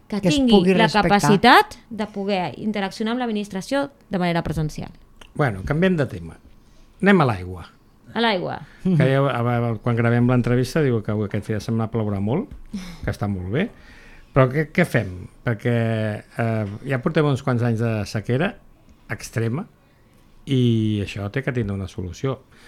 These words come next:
Speaker 3: Està molt bé posar des-, desalinitzadores,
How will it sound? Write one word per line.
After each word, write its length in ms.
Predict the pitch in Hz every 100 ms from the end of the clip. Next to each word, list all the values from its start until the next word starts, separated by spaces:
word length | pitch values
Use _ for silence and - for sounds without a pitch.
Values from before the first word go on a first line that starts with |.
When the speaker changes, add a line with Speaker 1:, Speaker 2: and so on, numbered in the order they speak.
| -
Speaker 3:
Està 140 | - 110
molt 180 | 113
bé 140 | 113 113
posar 400 | 117 101 113 110 107
des-, 180 | - - - 113 - 110 113 117
desalinitzadores, 960 | 113 - 117 120 165 160 160 160 156